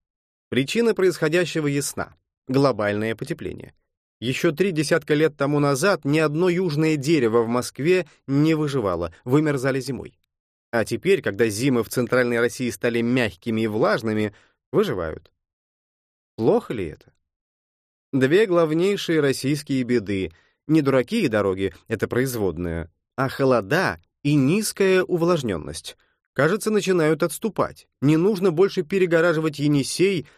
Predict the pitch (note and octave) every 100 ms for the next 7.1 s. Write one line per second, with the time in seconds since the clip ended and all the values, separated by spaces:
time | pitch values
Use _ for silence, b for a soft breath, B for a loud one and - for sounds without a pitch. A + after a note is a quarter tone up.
0 | b - A2 D3 D3 F3 G#3+ F3+ E3+ E3+
1 | F#3 F#3 F3 E3 D3+ F3+ E3 D3 E3 -
2 | - B2 G2+ F#2+ B B D#3+ E3+ E3+ G3
3 | F3 D#3 D3 - F3+ D3+ C#3 - G3 G3
4 | F3 E3 C#3+ E3+ C#3+ B2+ D#3+ D#3+ E3 D3
5 | C#3+ D3 D3+ D3 B2+ B2 G#2 - D#3+ G3+
6 | D3+ D3 C#3 E3+ E3+ F3+ G3 F#3 A2+ G#2